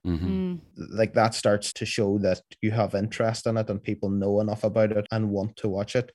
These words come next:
Speaker 2: Yeah.
Speaker 3: So I, I think when I kinda look back, London twenty twelve was a,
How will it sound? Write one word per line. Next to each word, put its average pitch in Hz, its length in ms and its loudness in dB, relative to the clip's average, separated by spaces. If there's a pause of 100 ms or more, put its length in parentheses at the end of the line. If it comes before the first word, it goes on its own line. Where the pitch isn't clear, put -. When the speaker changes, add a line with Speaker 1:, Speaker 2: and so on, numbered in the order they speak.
(360)
Speaker 2:
Yeah. 160 120 -8
Speaker 3:
So 117 180 6
I, 113 180 8
I 120 60 8
think 170 480 2
when 123 100 4
I 120 80 8
kinda 120 220 6
look 117 360 6 (280)
back, 120 320 8
London 139 320 8
twenty 123 220 4
twelve 113 340 6
was 113 160 0
a, 98 340 4